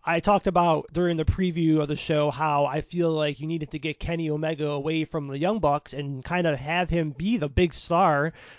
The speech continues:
that he's supposed to be. And he already tweeted out a picture, uh, I think almost right after, um,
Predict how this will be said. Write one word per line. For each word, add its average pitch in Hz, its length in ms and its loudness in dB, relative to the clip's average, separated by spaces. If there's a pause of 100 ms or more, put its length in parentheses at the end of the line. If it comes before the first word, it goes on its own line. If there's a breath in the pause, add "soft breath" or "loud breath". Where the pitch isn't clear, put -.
that 156 180 0
he's 165 300 -2
supposed 190 520 4
to 156 80 0
be. 143 320 -4 (360 soft breath)
And 170 260 2
he 175 120 2
already 185 260 0
tweeted 196 340 -4
out 165 260 0
a 147 220 -2
picture, 180 680 0
uh, 143 200 2
I 139 160 -2
think 160 300 -6
almost 151 260 0
right 156 200 0
after, 147 640 -2
um, 123 500 -6